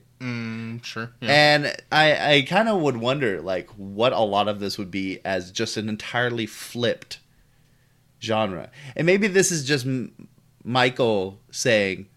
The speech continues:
Speaker 2: "No, I don't watch yaoi content."
Speaker 1: Mm-hmm.
Speaker 2: But that'd be interesting, because there's B L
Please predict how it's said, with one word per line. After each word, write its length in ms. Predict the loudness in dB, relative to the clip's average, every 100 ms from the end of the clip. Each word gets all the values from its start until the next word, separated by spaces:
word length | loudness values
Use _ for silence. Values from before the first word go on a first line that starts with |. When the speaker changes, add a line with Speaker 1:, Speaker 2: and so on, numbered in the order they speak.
| _
Speaker 2:
"No, 240 | -2 0 2
I 80 |
don't 220 | 4 2 2
watch 240 | -4 -6
yaoi 400 | -8 -8 -10 -14
content." 420 | -14 -14 -16 -18 -20 _ _ -12
Speaker 1:
Mm-hmm. 260 | -10 -10 -12 -4 4
Speaker 2:
But 400 | 6 6 2 -6 -8
that'd 280 | 0 2 2
be 100 | -2
interesting, 400 | -2 -2 -4 -4
because 240 | 0 0
there's 140 | 2 0
B 320 | 2 4 6
L 540 | 6 6 6 4 0